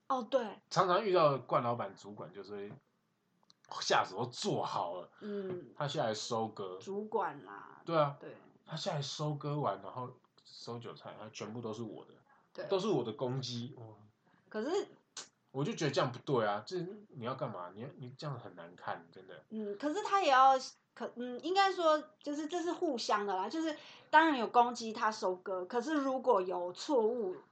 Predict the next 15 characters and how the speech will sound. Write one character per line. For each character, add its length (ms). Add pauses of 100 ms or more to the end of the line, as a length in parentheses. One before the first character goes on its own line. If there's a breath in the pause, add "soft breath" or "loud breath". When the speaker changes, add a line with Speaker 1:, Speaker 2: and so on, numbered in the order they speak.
(440)
Speaker 1:
有 280
损 320
耗， 300
他 220
也 120
是 140
需 220
要 160
去 120
承 380
担 260
的 100
啊。 300 (100)
Speaker 2:
哎， 200 (340)
对， 300